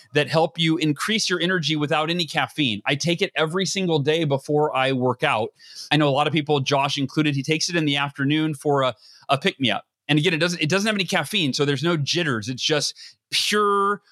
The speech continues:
organic ingredients that fuel your body's natural ability to increase blood flow throughout your body and to your brain, which increases your energy. So highly recommend checking it out if you haven't yet.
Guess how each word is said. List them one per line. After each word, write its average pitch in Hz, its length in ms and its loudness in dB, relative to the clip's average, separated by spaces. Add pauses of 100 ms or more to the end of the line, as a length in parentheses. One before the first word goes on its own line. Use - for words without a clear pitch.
(140)
organic 170 800 0
ingredients 147 800 0
that - 180 -2
fuel 175 560 0
your 156 220 2
body's 147 500 0
natural 151 580 0
ability 147 400 0
to 151 200 -2
increase 147 440 0
blood 147 400 0
flow 196 440 2 (280)
throughout 156 280 2
your 131 100 2
body 185 360 2
and 170 100 -2
to 170 120 -4
your 131 140 0
brain, 208 500 0 (360)
which 135 180 2
increases 156 480 -2
your 139 140 0
energy. 139 480 0
So 135 380 0
highly 214 340 0
recommend 165 400 0
checking 156 380 -2
it 143 60 0
out 143 160 0
if 139 120 -4
you 131 80 -2
haven't 147 320 0
yet. 120 280 0